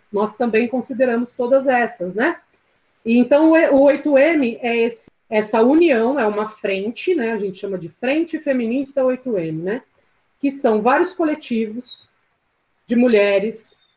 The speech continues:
sindicatos, partidos, movimentos sociais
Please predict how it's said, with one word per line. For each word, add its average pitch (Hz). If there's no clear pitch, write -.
sindicatos, 214
partidos, 233
movimentos 214
sociais 220